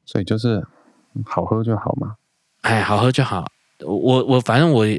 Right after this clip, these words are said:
Speaker 2: 我也是遵从上，上次那个 Mark 跟我们讲的那个概念，
Speaker 1: 喝得顺就好。
Speaker 2: 去品尝这个。对，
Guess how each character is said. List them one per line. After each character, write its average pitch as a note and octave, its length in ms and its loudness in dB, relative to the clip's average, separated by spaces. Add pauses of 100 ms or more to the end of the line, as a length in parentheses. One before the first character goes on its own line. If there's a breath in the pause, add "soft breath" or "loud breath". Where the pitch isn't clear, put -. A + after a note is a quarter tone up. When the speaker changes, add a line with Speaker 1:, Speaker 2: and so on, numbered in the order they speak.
(100)
Speaker 2:
我 A#2 100 4
也 B2 80 4
是 C3+ 140 2
遵 C3+ 180 2
从 B2 200 0
上， A2 500 0
上 A#2+ 260 0
次 A#2 220 -2
那 A#2 140 0
个 A2+ 120 0
Mark A#2+ 580 0
跟 A#2 140 0
我 G#2+ 40 -2
们 F#2+ 120 -4
讲 F2+ 220 -4
的 F#2 100 -6
那 G#2+ 80 -2
个 G#2 120 -4
概 G2 240 -2
念， F#2+ 240 -6 (260)
Speaker 1:
喝 A2 140 -2
得 G2+ 120 0
顺 G2 300 0
就 G2 160 0
好。 F#2 80 -4
Speaker 2:
去 F#2 60 0
品 - 0 -
尝 - 20 -2
这 A2+ 80 -2
个。 G2+ 160 -4 (500 loud breath)
对， G2+ 300 -6